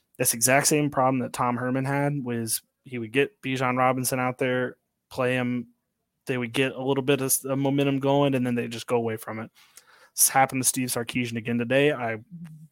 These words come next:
would not doubt <laughs> if we don't see that again going forward, because Bijan Robinson is the best fe-,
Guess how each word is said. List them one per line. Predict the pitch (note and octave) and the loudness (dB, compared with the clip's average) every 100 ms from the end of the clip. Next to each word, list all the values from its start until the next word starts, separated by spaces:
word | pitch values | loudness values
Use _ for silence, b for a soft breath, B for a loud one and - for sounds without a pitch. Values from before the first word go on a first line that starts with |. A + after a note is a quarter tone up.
| _ - | _ -8
would | B2+ A#2+ | -6 -2
not | A#2+ A#2+ B2 | 0 2 2
doubt | C3 B2 B2 | 4 4 4
<laughs> | |
if | - - | 2 0
we | A#3 | 4
don't | E3+ C3+ | 4 4
see | D3 | 4
that | B2+ A#2+ | 4 2
again | A#2 A#2+ A#2+ | 0 0 0
going | A2+ A#2 | 0 -2
forward, | A#2 A#2+ A#2 A2+ A2+ B B B | 0 0 2 -2 -6 B B B
because | - - A#2 | -12 -6 -4
Bijan | B2 B2+ B2 A#2+ | -2 0 2 2
Robinson | A#2 A#2 A2+ A#2+ A2+ | 0 2 0 0 -2
is | A2 | -6
the | F3+ | -8
best | - B2+ - | -2 -2 -2
fe-, | B2+ | -4